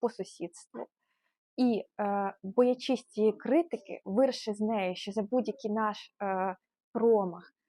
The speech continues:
за будь-який наш провал, а тут я хочу зазначити, що крива успіху, вона досить рідко <laughs> буває тільки вгору. Е, перед тим, як досягнути успіху, вийти на якийсь новий рівень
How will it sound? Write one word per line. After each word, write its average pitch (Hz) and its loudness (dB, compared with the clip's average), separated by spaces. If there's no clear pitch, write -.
за 202 0
будь-який 254 0
наш 233 -4
провал, 214 0
а 190 -10
тут 196 -4
я 185 -4
хочу 190 -4
зазначити, 202 -2
що 196 0
крива 240 4
успіху, - 0
вона 254 2
досить 247 0
рідко 277 4
<laughs> - -16
буває 240 2
тільки 240 -2
вгору. 220 0
Е, 190 -2
перед 226 0
тим, 269 4
як 220 2
досягнути 226 -4
успіху, - 0
вийти 247 0
на 208 0
якийсь 208 -6
новий 214 2
рівень 208 2